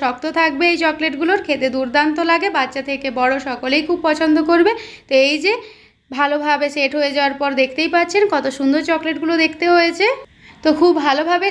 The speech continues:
সেট হওয়ার পর এরকম একটা কন্টেনারে অথবা গিফট বক্সে প্যাক করে নেবেন। আর এই রাখি আপনারা সকলে খুব এনজয় করুন। আপনার প্রিয় ভাই অথবা বোনকে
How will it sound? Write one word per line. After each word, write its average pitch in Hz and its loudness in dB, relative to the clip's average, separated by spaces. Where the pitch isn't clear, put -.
সেট 311 2
হওয়ার 294 2
পর 370 4
এরকম 294 -2
একটা 294 -4
কন্টেনারে 302 0
অথবা 311 -2
গিফট 302 -4
বক্সে 277 -2
প্যাক 262 0
করে 320 -4
নেবেন। 339 0
আর 359 -2
এই 381 -2
রাখি 311 -2
আপনারা 285 -6
সকলে 269 -4
খুব 277 -6
এনজয় 277 0
করুন। 415 0
আপনার 320 0
প্রিয় 392 0
ভাই 277 0
অথবা 285 -4
বোনকে 320 2